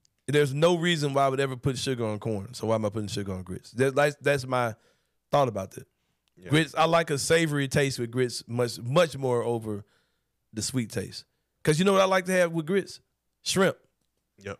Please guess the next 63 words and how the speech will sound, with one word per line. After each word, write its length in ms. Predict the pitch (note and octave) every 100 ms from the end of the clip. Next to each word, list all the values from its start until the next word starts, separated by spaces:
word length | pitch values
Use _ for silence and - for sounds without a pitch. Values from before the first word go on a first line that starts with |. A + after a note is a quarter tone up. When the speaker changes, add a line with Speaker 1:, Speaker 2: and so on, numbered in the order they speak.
| -
Speaker 1:
I'm 120 | B2+
Speaker 2:
Shrimp 0 |
Speaker 1:
definitely 320 | E3 E3 D#3+
Speaker 2:
and 80 | D#3+
Speaker 1:
adding, 140 | D#3+ D#3
Speaker 2:
grits. 120 | C#3
Speaker 1:
I'm 140 | -
Speaker 2:
That's 120 | C3+
Speaker 1:
definitely 240 | C3 E3+ E3
Speaker 2:
good. 80 | D#3
Speaker 1:
not 80 |
adding, 420 | D3 C#3+ C#3 C3 -
uh, 1300 | A#2+ A2+ G#2+ G#2+ - _ _ _ _ _ _ _ -
uh, 340 | A#2+ G#2 -
sugar 320 | - - D#3 A#2+
to 120 | G#2+
that. 160 | G2+ - _ _
'Cause 120 | - D#3
my 100 | G#3+
thing 300 | G#3 G3 F#3
is, 240 | F#3+ F3+
man, 200 | F3+ F#3
if 40 | F3
I 120 | G3
got 180 | F#3+ F#3
some 120 | D#3
grits 240 | D3+ G3 E3
and 80 | D#3
somebody 220 | F#3 F3
say, 140 | F#3
"Man, 180 | F#3 F#3+
you 60 | G3
know 100 | G#3
what? 120 | G3
I 40 |
got 160 | F#3+ F3+
some 120 | C#3
shrimp, 300 | A#2 G3 D3+
man. 220 | A#2 C#3 D3+ - -
Can 120 | D#3+
I 60 | F3+
throw 180 | G#3
these 200 | G#3 G3+
on 140 | G3 F#3+
top 220 | G3 F#3
of 40 | F#3+
there?" 140 | F3+ - _ _ _
Speaker 2:
Of 100 | -
course. 320 | - A2+ - - _ _ A2+
Speaker 1:
Yeah, 380 | C#3 B3+ A3 A#2+
'cause 180 | E3+
I 140 | F#3 G#3
already 240 | G#3 G#3+
got 180 | G#3 G#3
salt 180 | G#3+ G#3
and 80 | G3+
pepper 240 | G#3 F3
on 180 | D3+ B2+
it. 100 | A2
But 100 | C#3
if, 60 | E3+
<laughs> 720 | - - A#4 A4 - A#4 D#4+ - - - - -
if 280 | F#3 F#3+ G#3